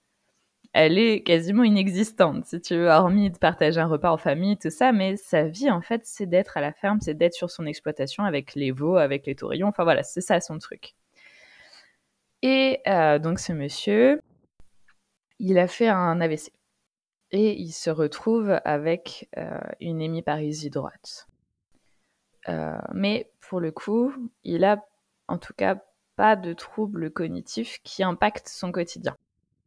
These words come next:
D'accord ? Au contraire, il est plutôt, euh, au niveau exécutif, les résolutions de problèmes, mais ça a jamais été compliqué pour lui. Euh, il a beaucoup, beaucoup de ressources à ce niveau-là. Et il est tout à fait conscient de son état.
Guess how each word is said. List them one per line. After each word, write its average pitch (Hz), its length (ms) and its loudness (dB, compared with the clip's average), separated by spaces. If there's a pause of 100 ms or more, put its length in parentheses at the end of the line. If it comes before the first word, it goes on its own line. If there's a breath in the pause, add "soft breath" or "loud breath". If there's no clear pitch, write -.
(300)
D'accord ? 202 440 0
Au 160 100 -2
contraire, 147 440 -2
il - 100 -2
est - 60 -8
plutôt, - 340 -14
euh, 170 280 -2 (480 soft breath)
au - 60 -8
niveau 165 200 -2
exécutif, 156 580 -4
les 143 80 0
résolutions 143 440 0
de 143 60 -6
problèmes, 190 400 -2
mais 160 100 -6
ça - 300 -4
a - 180 -6
jamais 185 560 -2
été 165 220 -6
compliqué 156 440 -12
pour 147 260 -8
lui. 214 340 -2 (500 soft breath)
Euh, 156 140 2
il 147 240 0
a 139 60 4
beaucoup, 190 420 -4
beaucoup 190 280 -4
de 190 60 0
ressources 180 440 -4
à 170 100 -4
ce - 140 -12
niveau-là. 147 440 -8 (280)
Et 180 140 0
il 170 80 -2
est 180 120 -8
tout - 140 -12
à 269 100 0
fait 254 160 -4
conscient 240 480 -2
de 247 60 2
son 202 200 -6
état. - 300 -8